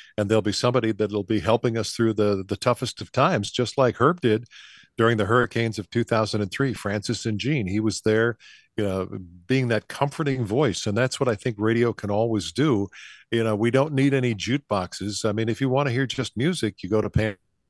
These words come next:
Pandora, Spotify, or get a subscription to that. But if you wanna have a friend in your ear talking to you, it's, it's gonna be radio. And, uh,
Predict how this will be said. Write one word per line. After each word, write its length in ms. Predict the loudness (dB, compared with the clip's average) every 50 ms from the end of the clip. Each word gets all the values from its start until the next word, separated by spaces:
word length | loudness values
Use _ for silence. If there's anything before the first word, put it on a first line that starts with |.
| _ _ _ _ _ _ _ _ _ _ _
Pandora, 400 | -8 -4 0 2 2 4 4 2
Spotify, 640 | 2 -2 -2 -2 0 0 0 0 -2 -2 0 0 0
or 100 | -2 -4 -8 -12 -20 -20 -20 -20 _ _
get 100 | -2 -2
a 40 | -2
subscription 540 | -2 -6 -8 -10 -4 -2 -2 -2 0 -2 -4
to 60 | -2
that. 200 | -2 -2 -2 -2
But 120 | -4 -4 -6
if 120 | -4 -4
you 60 | -4 -2
wanna 140 | -2 0 -2
have 140 | -2 -4
a 40 | -6
friend 380 | -8 -10 -6 -2 -2 0 2 2
in 60 | 2
your 140 | 0 0 0 0
ear 180 | 0 0 0
talking 380 | 2 0 0 0 2 0 -2 -2
to 100 | -4 -6
you, 200 | -8 -8 -8 -12 -14 -18 -20 -20 -20 -20 -4 _
it's, 260 | 0 0 0 -2 -2
it's 220 | -2 -2 -2 0
gonna 200 | 0 0 0 2
be 120 | 0 0 2
radio. 560 | 2 2 2 2 0 -2 -2 -4 -8 -14 -14
And, 440 | -10 -6 -4 -2 -2 -2 -2 -2 0
uh, 160 | 0 0 -2